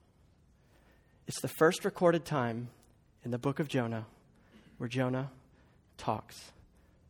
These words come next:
to God. Where does repentance start? Jonah is in the belly of a fish at the bottom of the ocean.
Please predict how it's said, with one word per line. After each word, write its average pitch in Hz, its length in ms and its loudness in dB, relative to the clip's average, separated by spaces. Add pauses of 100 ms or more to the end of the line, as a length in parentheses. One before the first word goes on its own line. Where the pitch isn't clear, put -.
(200)
to 123 220 -2
God. - 360 -8 (2500)
Where 143 160 8
does 196 180 6
repentance 139 440 0
start? - 320 -2 (2250)
Jonah 170 340 10
is 160 220 8
in 160 120 8
the 143 80 2
belly 135 520 8 (720)
of 131 100 2
a 131 60 2
fish - 600 4 (720)
at 139 100 0
the 131 80 4
bottom 131 400 8
of 120 120 -2
the 123 160 2
ocean. 117 420 -2